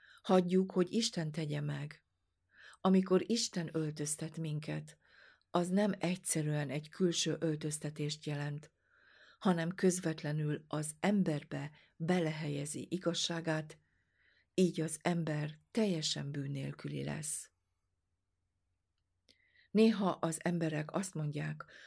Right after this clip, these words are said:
hogy előbb fel kellene öltenünk egy meglehetősen reprezentatív ruhát, mielőtt fehér ruhát kérnénk. De éppen a koldus szüksége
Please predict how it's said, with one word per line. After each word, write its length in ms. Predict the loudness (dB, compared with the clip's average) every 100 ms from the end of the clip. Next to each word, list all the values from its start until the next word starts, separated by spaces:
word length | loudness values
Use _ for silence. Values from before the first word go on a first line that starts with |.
| -6
hogy 240 | 0 0 2
előbb 300 | 2 2 0
fel 280 | 0 0
kellene 480 | 0 -2 -2 -2 -4 -2
öltenünk 640 | -2 0 -2 -2 -4 -6
egy 200 | -4 -4
meglehetősen 920 | 0 0 0 -2 -4 -4 -4 -2 -4
reprezentatív 880 | -4 -4 -4 -6 -4 -6 -8 -8 -6
ruhát, 560 | -4 -6 -4 -4 -6 -12 _ -20 -20 -20 -18 0
mielőtt 460 | 2 4 4 2
fehér 360 | 0 -2 -2 -4
ruhát 380 | -4 -6 -8 -6
kérnénk. 600 | -6 -4 -4 -6 -8 -16 _ _ _ _ _ _ _ _ _ _
De 260 | 2 2 4
éppen 540 | 4 4 0 -4 -4
a 260 | -4 -8 -6
koldus 540 | -4 -2 0 -2 -4
szüksége 880 | -10 -6 -4 -2 -2 -2 -2 -4 -4